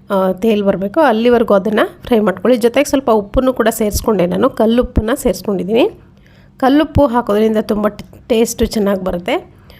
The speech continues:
ಇವಾಗ ನೋಡ್ತಿರ್ಬೋದು, ಧನಿಯಾ ಪೌಡ್ರನ್ನ ಒಂದೂವರೆ ಟೀ ಸ್ಪೂನಷ್ಟು ಹಾಕ್ಕೊಂಡಿದ್ದೀನಿ. ಹಾಗೆ ಜೀರಿಗೆ ಪೌಡ್ರು ಒನ್ ಟೀ ಸ್ಪೂನಷ್ಟು, ಆ, ಅಚ್ಚ ಖಾರದ ಪುಡಿ ಕೂಡ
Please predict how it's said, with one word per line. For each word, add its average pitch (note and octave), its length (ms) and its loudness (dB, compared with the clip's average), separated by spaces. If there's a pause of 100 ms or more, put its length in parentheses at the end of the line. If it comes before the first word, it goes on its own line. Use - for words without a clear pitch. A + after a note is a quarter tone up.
(240)
ಇವಾಗ C4 180 2
ನೋಡ್ತಿರ್ಬೋದು, B3+ 520 0
ಧನಿಯಾ C#4 440 4
ಪೌಡ್ರನ್ನ A3 520 0
ಒಂದೂವರೆ A3+ 600 2
ಟೀ G#3 160 -2
ಸ್ಪೂನಷ್ಟು G#3 480 -2
ಹಾಕ್ಕೊಂಡಿದ್ದೀನಿ. A3 720 0 (520)
ಹಾಗೆ C4 260 2
ಜೀರಿಗೆ A#3+ 340 2
ಪೌಡ್ರು G#3+ 400 2
ಒನ್ A#3 280 2
ಟೀ A3 120 0
ಸ್ಪೂನಷ್ಟು, G#3 600 0 (580)
ಆ, G#3 160 2
ಅಚ್ಚ - 180 -2
ಖಾರದ C4+ 300 2
ಪುಡಿ A#3+ 160 0
ಕೂಡ A#3 180 0